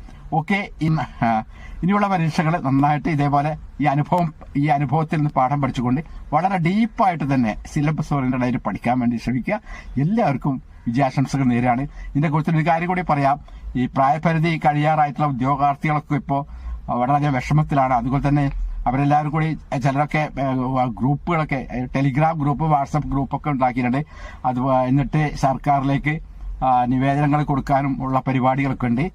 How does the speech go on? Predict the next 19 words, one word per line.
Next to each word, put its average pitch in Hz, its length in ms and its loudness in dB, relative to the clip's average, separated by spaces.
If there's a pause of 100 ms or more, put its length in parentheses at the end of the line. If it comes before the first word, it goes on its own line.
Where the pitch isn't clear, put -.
(440)
അപ്പൊ - 140 0
അങ്ങനെയുള്ള 170 600 2
പരിശ്രമങ്ങൾക്ക് 156 500 2
എല്ലാവിധ 147 480 2 (800)
ആശംസകൾ 160 520 2
നേരെയാണ്. 139 460 2 (500)
പ്രായ-, 135 220 0
പി 143 140 0
എസ് 156 160 2
സി 165 60 0
ഉദ്യോഗാർത്ഥികളുടെ 151 720 2 (220)
ഉയർന്ന 135 320 2
പ്രായപരിധി 143 560 0
വർദ്ധിപ്പിക്കണമെന്ന 143 560 0
ആവശ്യം 135 300 0
കൊണ്ട് 139 180 0
ഞാൻ 139 260 0
തന്നെ, - 280 0
ഞാൻ 143 120 2